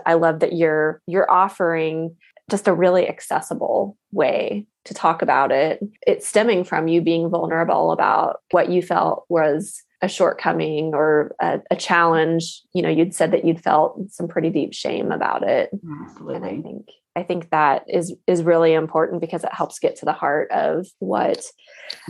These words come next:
Speaker 1: you know,
Speaker 2: Mm-hmm.
Speaker 1: what, what clients can feel, how they feel, maybe when they're making that phone call and
Speaker 2: Mm-hmm.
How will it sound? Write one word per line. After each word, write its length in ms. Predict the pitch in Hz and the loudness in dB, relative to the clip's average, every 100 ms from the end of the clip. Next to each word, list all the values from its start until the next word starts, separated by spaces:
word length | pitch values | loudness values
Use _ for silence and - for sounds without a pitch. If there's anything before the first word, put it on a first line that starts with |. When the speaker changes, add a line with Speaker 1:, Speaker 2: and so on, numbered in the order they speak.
| 147 | 0
Speaker 1:
you 60 | |
know, 120 | 214 202 | 4 6
Speaker 2:
Mm-hmm. 80 | |
Speaker 1:
what, 260 | 196 190 - | 6 4 2
what 180 | 208 202 | 0 0
clients 480 | - 175 196 196 - | 2 0 0 -2 -6
can 200 | 214 185 | -6 -4
feel, 500 | - 175 180 185 196 - | 2 4 4 2 0 -10
how 180 | - 190 | -2 0
they 140 | 185 185 | 2 0
feel, 600 | - 180 - - 180 202 - | 2 2 4 4 2 -2 -2
maybe 240 | 196 175 | 2 4
when 160 | 170 170 | 4 2
they're 120 | 170 | 2
making 360 | 175 170 - | 0 -2 -4
that 180 | - - - | -4 -6 -6
phone 200 | - 175 | -4 -2
call 440 | - - - 208 208 _ _ - | 0 2 4 2 0 _ _ -8
and 300 | 180 185 190 | -2 0 0
Speaker 2:
Mm-hmm. 140 | 147 | -4